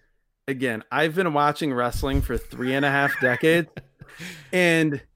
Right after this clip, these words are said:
Speaker 1: it's, you know, y-, you kind of, you lose hope as a wrestling fan this deep into your run that you'll ever see something that's either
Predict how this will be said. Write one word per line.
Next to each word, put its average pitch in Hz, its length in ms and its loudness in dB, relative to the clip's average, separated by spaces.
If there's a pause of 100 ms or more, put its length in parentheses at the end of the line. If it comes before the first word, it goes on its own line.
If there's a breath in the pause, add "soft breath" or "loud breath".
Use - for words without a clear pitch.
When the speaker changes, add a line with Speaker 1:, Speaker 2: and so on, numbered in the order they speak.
(760)
Speaker 1:
it's, - 320 -8 (180)
you 202 100 0
know, 147 260 -2
y-, 190 180 -8
you 196 240 -4
kind 277 320 0
of, 214 180 -2
you 196 240 -4
lose 269 380 2
hope 196 480 0 (280)
as 196 160 2
a 180 40 -2
wrestling 180 400 0
fan 202 280 0
this 170 180 -2
deep 156 360 -6
into 175 220 -4
your 170 140 2
run 135 420 0 (320 soft breath)
that 165 100 6
you'll 208 360 8
ever 170 280 2
see 180 260 -6
something 196 380 -4
that's 156 200 0
either 165 420 2